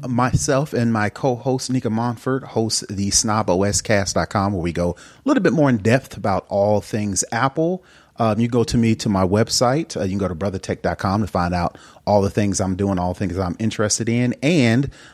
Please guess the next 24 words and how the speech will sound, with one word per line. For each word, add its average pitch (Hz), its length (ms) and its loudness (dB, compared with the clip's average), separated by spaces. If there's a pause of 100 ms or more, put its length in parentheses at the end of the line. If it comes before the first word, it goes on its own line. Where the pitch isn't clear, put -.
like 80 240 -6
Tom 95 300 0
mentioned, 120 600 0
uh, 92 320 -2
myself 92 500 0
and 90 120 -6
two 101 180 0
other 117 160 4
hosts, 92 380 0
Rob 80 260 -4
Dunwood 85 400 -4
and 82 160 -6 (320)
Stephanie 101 320 0
Humphreys, 110 420 0
we 95 100 0
do 104 200 2
the 117 160 2
Tech - 320 0
John, 71 560 -4
which - 160 -6
is 78 80 -6
a 82 80 -2
technology 82 580 -2
podcast 82 760 -2